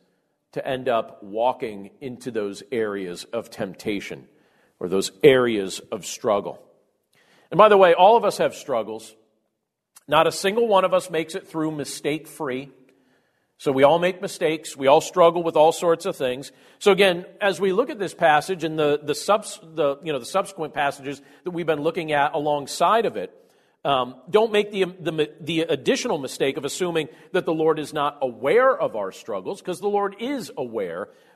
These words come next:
of the things that we're struggling with. And he recognizes that in a fallen world, it can be very difficult for us to consistently walk in the light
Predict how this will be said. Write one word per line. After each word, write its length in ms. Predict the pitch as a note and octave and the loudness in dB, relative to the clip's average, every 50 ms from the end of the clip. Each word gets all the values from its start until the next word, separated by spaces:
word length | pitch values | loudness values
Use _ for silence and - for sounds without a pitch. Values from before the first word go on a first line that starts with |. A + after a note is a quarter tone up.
| _ - | _ 4
of 160 | D#3 C3+ B2 | 4 4 4
the 80 | C3+ | 0
things 300 | B2 - D3+ C3+ B2+ A#2+ | -2 0 0 -2 -2 -4
that 80 | - - | -10 -10
we're 140 | - C3 A#2 | -8 -8 -8
struggling 560 | - - - C3 A#2 G2+ G2 A2 G#2+ F#2+ F#2 | -8 -4 -2 0 0 0 -4 -8 -10 -8 -6
with. 260 | G2 G#2+ E3 - - - - _ _ _ _ _ _ _ _ _ - _ - | -4 -4 -4 -6 -8 -18 -20 _ _ _ _ _ _ _ _ _ -18 _ 2
And 140 | G#3 G3 F#3+ | 4 4 4
he 80 | A3+ | 4
recognizes 800 | B3+ A#3+ G#3 G3 A3 A3 E3+ E3+ D#3+ D3+ D#3 D3+ D3+ F#3+ E3+ B2 | 6 6 4 4 2 -2 -4 -2 -2 -2 -2 -4 -6 -10 -10 -6
that 260 | C#3 E3 E3 E3 - | -4 -4 -4 -2 -2
in 80 | G3+ F#3+ | -2 -2
a 60 | E3+ | -2
fallen 480 | D#3 - - E3 E3 E3+ F3 E3+ D#3+ C#3+ | -2 -2 0 0 0 0 0 -2 -4 -4
world, 320 | C3+ C#3 C#3 D3+ F#3 F3+ - | -2 -2 0 -2 -2 -4 -6
it 120 | F3 E3+ | -10 -8
can 140 | - - - | -8 -8 -8
be 100 | E3 E3 | -10 -6
very 260 | C#3 D3 D3 D3 C#3+ | -4 -2 -2 -2 -2
difficult 480 | C3 B2 B2 - - A#2 B2+ B2+ A#2+ - | -4 -6 -8 -8 -6 -6 -6 -6 -6 -6
for 160 | - B2+ A#2 | -4 0 0
us 220 | B2 D3 C#3+ - - - - - _ _ _ | 0 0 -2 -6 -12 -20 -20 -20 _ _ _
to 80 | - G3 | -6 -6
consistently 1080 | - - G3 F#3 E3 - - - G#3+ A3 A3 A3+ - A3+ A3 - G#3 G#3 G#3 G#3 G#3+ G#3+ | -4 -4 -4 -4 -4 -4 0 2 4 4 4 2 0 -2 -2 0 0 -2 0 -2 -4 -6
walk 640 | D3 B2 B2+ B2 C3 B2+ A#2 B2+ D#3+ - - - | -8 -6 -2 2 4 4 4 4 2 0 -4 -8
in 180 | - F#3+ F3 E3+ | -6 -6 -2 2
the 100 | E3 D#3+ | 2 2
light 360 | D3+ C3+ B2+ B2 A#2 A#2+ A#2+ | 2 2 2 2 2 0 -2